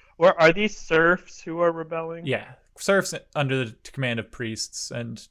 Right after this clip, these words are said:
Speaker 2: and former lords who've had their land taken. And,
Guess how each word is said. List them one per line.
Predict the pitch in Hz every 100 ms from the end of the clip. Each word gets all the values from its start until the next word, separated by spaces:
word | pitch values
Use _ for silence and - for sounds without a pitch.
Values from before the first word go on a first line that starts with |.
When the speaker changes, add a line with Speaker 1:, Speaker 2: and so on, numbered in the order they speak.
| -
Speaker 2:
and | 120 110 107 _ _ _ _
former | - 139 139 123
lords | 113 110 110 110 98 -
who've | 117 98
had | 110 110
their | 104
land | 107 104 104
taken. | 113 110 117
And, | 107